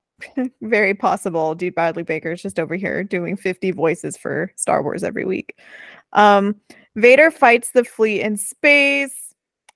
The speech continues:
Ahsoka joins the Ghost crew. They try, and they join the fight. There's a whole thing. But the big takeaway from this episode is really that Ahsoka discovers Vader. That's kind of the big point of the end of the first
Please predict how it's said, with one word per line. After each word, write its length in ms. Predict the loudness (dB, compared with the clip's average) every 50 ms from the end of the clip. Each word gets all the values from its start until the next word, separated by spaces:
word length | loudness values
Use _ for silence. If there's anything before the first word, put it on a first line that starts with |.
| _ _ _ _ _ _ _ _ -6
Ahsoka 500 | -6 -6 0 4 4 4 6 4 2 2
joins 300 | 2 0 -2 -2 -2 -2
the 80 | -4 -2
Ghost 320 | -2 -2 -2 -2 -4 -6 -6
crew. 300 | -2 0 2 2 2 4
They 240 | 4 4 4 4
try, 360 | 0 -2 -2 0 0 0 -2 -6 -10 -16 -20 -16 -10
and 260 | -8 -6 -6 -4 -2
they 140 | -2 -2 0
join 180 | -2 -2 -4 -4
the 80 | -4
fight. 560 | -4 -2 0 2 4 4 4 2 2 0 -2 -4
There's 160 | -6 -6 -6
a 60 | -6
whole 180 | -4 -4 -4 -4
thing. 320 | -4 -4 -6 -6 -8 -4
But 380 | -2 0 2 2 0 -2 -2 -4
the 100 | -4 -2
big 400 | 0 0 0 0 -2 -6 -10 _
takeaway 460 | -4 -4 -2 -2 -2 -2 0 -2 -2
from 160 | -2 -4 -6
this 160 | -6 -6 -4 -6
episode 380 | -6 -6 -6 -6 -4 -4 -4
is 120 | -4 -6 -6
really 520 | -4 -2 0 0 0 0 -2 -4 -6 -8 _ _ _ _ _ _ -2
that 120 | 0 2
Ahsoka 640 | 2 0 0 -2 0 2 2 2 2 0 0 0 0
discovers 720 | 0 -2 -4 -4 -2 0 0 0 0 -2 -6 -6 -8 -10
Vader. 540 | -6 -4 -4 -4 -4 -6 -8 -8 -10 -12 -16 _ _ _ _ _ _ _ _ _ _
That's 180 | -2 -2 -2 -2
kind 280 | 0 0 2 2 2
of 140 | 0 0 -2
the 80 | -4 -4
big 460 | -2 0 0 0 0 -2 -4 -8 -14 _ _ _ _ _ _ _ _ _ _ _ _ _ _ _ -2
point 340 | 0 0 0 0 -2 -4
of 140 | -6 -6 -6
the 140 | -4 -4 -2
end 200 | -2 0 0 -2
of 160 | -2 -4 -4
the 120 | -4 -6 -4
first 580 | -2 -2 0 0 0 -2 -4 -8 -12 -16 -18